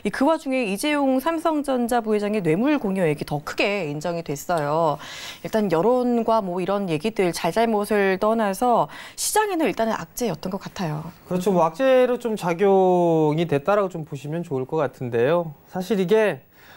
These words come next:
Speaker 2: 주식 투자를 하시는 분들이라면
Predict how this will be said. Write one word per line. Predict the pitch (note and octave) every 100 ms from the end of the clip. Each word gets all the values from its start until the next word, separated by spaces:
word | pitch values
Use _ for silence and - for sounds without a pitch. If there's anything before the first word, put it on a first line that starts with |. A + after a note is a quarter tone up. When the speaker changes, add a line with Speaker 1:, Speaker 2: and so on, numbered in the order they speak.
| -
Speaker 2:
주식 | - G3 G3 D4+ D4+ D4 C#4
투자를 | C4 B3 B3 A#3+ A3+ A3 G#3+ G3+ G#3
하시는 | A#3+ C#4+ C#4
분들이라면 | B3 G#3+ F#3+ D3+ C#3 D3 G3 D#3+ A2+